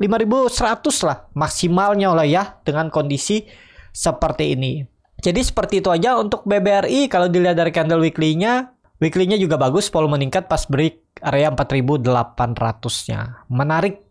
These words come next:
untuk B B R I. Dan B B R I itu sudah saya rekomendasikan waktu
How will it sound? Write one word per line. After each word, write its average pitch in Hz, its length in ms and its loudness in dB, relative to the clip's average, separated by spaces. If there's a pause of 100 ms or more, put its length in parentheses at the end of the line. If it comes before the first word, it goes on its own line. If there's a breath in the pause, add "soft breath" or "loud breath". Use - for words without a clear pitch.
(140)
untuk 131 560 -4
B 127 80 2
B 123 160 0
R 123 80 -2
I. 113 320 -6
Dan 156 240 0
B 165 160 2
B 151 160 2
R 151 80 0
I 180 160 2
itu 208 80 2
sudah 160 240 0
saya 151 240 0
rekomendasikan 143 960 -2 (400 loud breath)
waktu 131 340 0